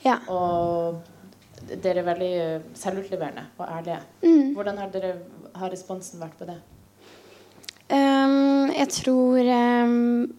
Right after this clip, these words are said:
Speaker 1: jeg tror det er ganske stort behov for det, eller jeg tror folk blir veldig, setter veldig pris på det,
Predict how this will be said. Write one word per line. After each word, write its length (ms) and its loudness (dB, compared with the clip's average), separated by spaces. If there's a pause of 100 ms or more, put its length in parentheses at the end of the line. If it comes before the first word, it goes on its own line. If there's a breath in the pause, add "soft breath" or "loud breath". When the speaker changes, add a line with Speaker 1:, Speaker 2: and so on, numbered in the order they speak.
(240)
Speaker 1:
jeg 180 -4
tror 180 -4
det 60 0
er 80 2
ganske 240 0
stort 240 -2
behov 400 0
for 120 -14
det, 100 -2
eller 100 4
jeg 80 -2
tror 120 -2
folk 280 0
blir 160 4
veldig, 200 2 (440)
setter 320 -2
veldig 240 0
pris 320 -6
på 160 -8
det, 120 4